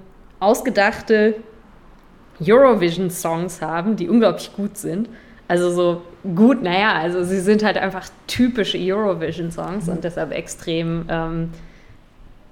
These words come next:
Speaker 1: ja, eindrucksvoll. Ich glaube, der Film heißt, äh, Eurovision, The Story of Fire Saga.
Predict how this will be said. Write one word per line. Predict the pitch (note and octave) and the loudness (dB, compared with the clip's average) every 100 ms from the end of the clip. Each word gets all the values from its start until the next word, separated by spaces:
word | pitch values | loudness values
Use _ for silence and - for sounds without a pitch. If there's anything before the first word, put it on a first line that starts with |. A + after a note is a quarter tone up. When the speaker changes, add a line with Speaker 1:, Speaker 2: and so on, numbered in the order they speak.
| - - - _ - - | -20 -20 -20 _ -10 -2
Speaker 1:
ja, | F3 D3+ - | 0 0 -2
eindrucksvoll. | E3 F3 E3+ E3 E3 - D#3+ | -2 -4 -4 -6 -8 -6 -4
Ich | D#3+ - | -4 -2
glaube, | F#3 F#3 | -2 0
der | F#3+ F#3 | -2 -4
Film | F3+ A3+ B3+ A#3+ | 0 0 0 -2
heißt, | A#3 A#3 A3+ A3+ - | -2 -2 -4 -8 -6
äh, | F#3+ F#3 F#3 F#3+ F3 | -2 -2 -4 -6 -4
Eurovision, | G3+ A3 G#3+ G#3 F#3+ G3+ F#3+ | -2 0 -2 -4 -4 -4 -4
The | F#3 | -6
Story | - - F3+ F#3 F#3+ | -6 -2 2 2 0
of | E3+ E3+ | -4 -6
Fire | - E3+ F3+ E3+ | -2 0 0 -2
Saga. | E3+ E3 D#3+ E3 F3+ G3+ | -4 -4 -4 -4 -4 -6